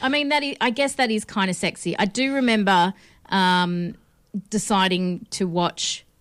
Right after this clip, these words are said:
uh, we, we've talked about this probably either on Tangent City or maybe here in, oh, goodness, am I gonna go there?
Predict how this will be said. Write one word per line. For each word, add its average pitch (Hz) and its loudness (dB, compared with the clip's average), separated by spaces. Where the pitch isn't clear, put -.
uh, 165 2
we, 185 0
we've 190 -2
talked 180 -4
about 165 -2
this 165 -6
probably 160 -4
either 202 0
on 220 4
Tangent 196 0
City 180 0
or 170 2
maybe 170 2
here 170 -2
in, 156 -4
oh, 156 -6
goodness, - -8
am 156 -8
I - -6
gonna 156 -4
go 151 -4
there? 151 -2